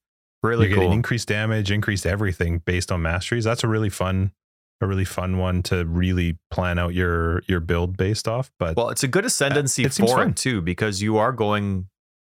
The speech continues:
Speaker 1: likely to have at least one evasion mastery. You're gonna have one E S mastery. You're probably gonna have a mana mastery. You're probably gonna have a life mastery, you're, you're, like, you're gonna have a, just naturally having a whole bunch trying to take advantage of all those notes. So it is a really good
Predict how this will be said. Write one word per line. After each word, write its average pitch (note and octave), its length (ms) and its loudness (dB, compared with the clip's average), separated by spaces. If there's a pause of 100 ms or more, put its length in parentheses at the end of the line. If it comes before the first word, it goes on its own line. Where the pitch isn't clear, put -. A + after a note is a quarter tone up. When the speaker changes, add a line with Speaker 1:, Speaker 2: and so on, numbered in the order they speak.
(160)
Speaker 1:
likely F#2 340 -2
to E2+ 100 0
have E2 260 -2
at D2+ 120 -8
least F2+ 260 -2
one F2 160 -2
evasion E2 640 -4 (140)
mastery. - 400 -6
You're F2+ 80 -8
gonna G2+ 180 -2
have G2 220 -4
one F2+ 260 -2
E E2+ 180 -2
S D#2+ 200 -2
mastery. B1+ 260 -6
You're D2+ 60 -10
probably F#2+ 260 -4
gonna F#2+ 140 -2
have F#2 160 -2
a F2 40 -6
mana E2 340 -4
mastery. D2+ 340 -6
You're - 60 -10
probably G#2+ 260 -4
gonna C#3 160 -2
have A#2 280 0 (500)
a G2 80 0
life F#2 360 0
mastery, - 580 -8
you're, F2+ 200 -8 (140)
you're, A2 120 0
like, G2+ 160 -2
you're G2 80 -8
gonna B2+ 160 -2
have F2 500 -4 (340)
a, F2 140 -4 (540)
just G2 240 -4
naturally F#2 680 -4
having G2 380 -6
a E2+ 80 -4
whole F2 180 0
bunch F2 440 -4
trying F#2+ 280 -2
to F2+ 80 -4
take F2 200 -4
advantage E2 460 -4
of D#2 100 -10
all D#2+ 140 -2
those D2+ 260 -6
notes. E2 220 -2
So F#2+ 120 2
it G2 60 0
is B2 140 -2
a B2 40 -2
really F#2 360 0
good D#2+ 280 -4